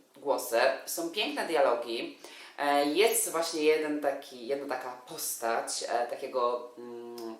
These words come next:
no, tutaj ważnego, ogromnego trolla. E, w ogóle cały ten jego wątek jest bardzo ciekawy, bardzo interesujący i on ma też bardzo pięknie, e, dobrany dubbing.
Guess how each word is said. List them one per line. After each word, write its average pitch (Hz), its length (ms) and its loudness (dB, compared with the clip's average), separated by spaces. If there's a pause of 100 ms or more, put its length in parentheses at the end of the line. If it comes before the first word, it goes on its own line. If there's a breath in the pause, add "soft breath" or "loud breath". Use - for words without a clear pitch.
no, 139 280 0
tutaj 147 260 2
ważnego, 147 680 2 (420 loud breath)
ogromnego 180 800 8
trolla. 135 800 6 (340 loud breath)
E, 139 260 8
w 156 60 0
ogóle 170 160 6
cały 151 260 6
ten 156 180 2
jego 156 220 4
wątek 143 360 0
jest 151 180 -6
bardzo 156 300 0
ciekawy, 139 600 2
bardzo 170 300 2
interesujący 139 800 -4
i 160 180 -8
on 156 160 -2
ma 143 140 2
też 139 280 -4
bardzo 139 280 2 (100)
pięknie, 156 680 -6 (340 loud breath)
e, 135 260 6
dobrany 147 400 2
dubbing. 131 520 2